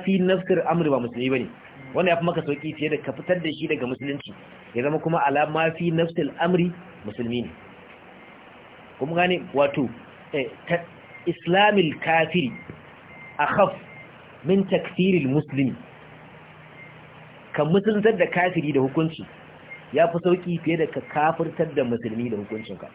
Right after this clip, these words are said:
Allah ya sa kun gane magana. Ya fi sauƙi ƙwarai da gaske, za ka mu iya bakinmu, musamman wanda za ka yi ma mu'ayyan, ka faɗi sunan mutum ka ce, "Wane, eh, to, kafiri ne." Har in za ka faɗa, to, ya zama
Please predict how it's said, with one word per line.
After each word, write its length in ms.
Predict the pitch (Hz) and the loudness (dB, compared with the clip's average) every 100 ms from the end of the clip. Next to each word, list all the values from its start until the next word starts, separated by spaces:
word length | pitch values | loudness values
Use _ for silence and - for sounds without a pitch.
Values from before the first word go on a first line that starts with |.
| - - - - - - - | -20 -20 -20 -20 -20 -16 -4
Allah 160 | 156 | 0
ya 60 | 139 | 0
sa 100 | 151 | 0
kun 140 | 127 | 0
gane 180 | 127 127 | 0 0
magana. 280 | 107 92 87 - - - - - - | -2 -6 -8 -12 -20 -20 -20 -18 -4
Ya 160 | 139 156 | -2 0
fi 60 | |
sauƙi 300 | 165 160 165 151 | 0 -2 -2 0
ƙwarai 180 | 165 | 2
da 60 | 160 | 2
gaske, 220 | 123 110 | 0 -2
za 120 | 147 | 0
ka 120 | 175 147 | 0 -2
mu 100 | 131 | -2
iya 200 | 170 147 | 0 0
bakinmu, 360 | 113 - 131 123 | 0 -4 -6 -4
musamman 420 | 147 180 175 - - - - | 0 0 0 -4 -10 -20 -2
wanda 240 | 165 175 | 0 2
za 140 | 151 160 | 2 2
ka 80 | - | 0
yi 60 | 143 | -2
ma 100 | 131 | -2
mu'ayyan, 640 | 120 113 156 147 139 95 - _ _ _ - | -2 0 -2 0 -2 -2 -10 _ _ _ -18
ka 60 | - | -12
faɗi 220 | 135 147 147 | -10 -10 -8
sunan 220 | 156 156 | -4 -4
mutum 200 | 143 135 | -4 -6
ka 80 | 123 | -8
ce, 140 | 123 135 | -6 0
"Wane, 520 | 127 151 165 156 123 | 4 4 4 0 -4
eh, 140 | 135 131 | -8 -8
to, 140 | 131 113 - | -8 -8 -2
kafiri 420 | 135 143 123 117 | 0 0 -2 -4
ne." 120 | - - - | -6 -16 -12
Har 160 | - 175 190 | -4 -2 0
in 140 | 208 | 2
za 120 | 196 196 | 4 2
ka 80 | 180 | 0
faɗa, 240 | 123 131 | -2 -2
to, 80 | 135 | -4
ya 60 | 110 | -2
zama 340 | 131 127 - | 0 -2 -6